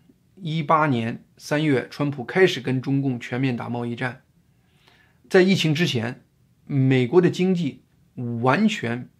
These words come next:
展现出这套说法是一派谎言。当然了，与此同时，面对中共的种种劣迹，特别是在迫害人权方面做出的种种恶行，还是同样那批人，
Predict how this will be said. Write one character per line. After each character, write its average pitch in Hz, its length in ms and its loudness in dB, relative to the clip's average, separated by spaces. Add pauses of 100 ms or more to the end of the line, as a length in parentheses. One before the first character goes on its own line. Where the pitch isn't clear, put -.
展 113 220 -6
现 123 200 -2
出 120 320 -6 (800)
这 170 140 6
套 123 160 0
说 131 160 -4
法 113 260 -8
是 - 200 -10
一 110 80 -10
派 117 180 -10
谎 - 240 -20
言。 - 160 -20 (1700)
当 226 100 6
然 254 80 6
了， 233 160 2
与 233 160 6
此 - 100 -2
同 175 180 2
时， 131 360 0 (560)
面 208 240 6
对 202 160 2
中 220 260 2
共 214 120 2
的 135 80 2
种 143 260 -2
种 120 240 -6
劣 160 260 4
迹， - 280 -14 (440)
特 214 160 6
别 156 120 4
是 160 120 0
在 160 140 2
迫 175 280 -2
害 147 140 0
人 127 240 -2
权 139 200 -2
方 143 140 -4
面 139 220 -2
做 135 140 -6
出 131 100 -8
的 127 80 -4
种 147 180 -4
种 127 160 -2
恶 165 200 4
行， - 260 -14 (400)
还 - 140 -2
是 185 100 -6
同 180 160 -2
样 214 120 4
那 147 100 2
批 - 140 -6
人， - 280 -12